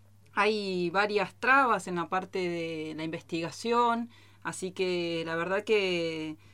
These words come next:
recordarla, eh, pensarla y pensar también las cosas que están sucediendo día a día, eh, te llena de, de dureza en realidad,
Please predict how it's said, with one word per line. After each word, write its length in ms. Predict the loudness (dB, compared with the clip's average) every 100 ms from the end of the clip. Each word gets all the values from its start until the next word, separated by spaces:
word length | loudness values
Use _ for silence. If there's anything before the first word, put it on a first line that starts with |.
| -20 -20 -20 -10
recordarla, 1300 | -4 0 2 4 6 6 4 2 4 4 4 2 0 -4
eh, 80 |
pensarla 1200 | -6 -4 -4 0 4 4 2 -2 0 0 -2 -4 -6
y 360 | -6 -6 -8
pensar 360 | -6 -4 -2 -2
también 280 | -2 -4 -6
las 120 | -6
cosas 260 | -6 -6
que 80 | -8
están 200 | -8 -8
sucediendo 480 | -6 -4 -4 -2 -2
día 220 | 0 0
a 20 |
día, 520 | 0 -2 0 2 0 -6 -20 -20 -12
eh, 600 | -6 -4 -4 -4 -4 -4 -6
te 100 | -8
llena 640 | -6 -4 0 2 2 2
de, 580 | -2 -2 -2 -2 -4 -10 -16 -20 -20 -8
de 120 | -4
dureza 420 | 0 4 4 2 -4
en 100 | -4
realidad, 400 | -6 -6 -8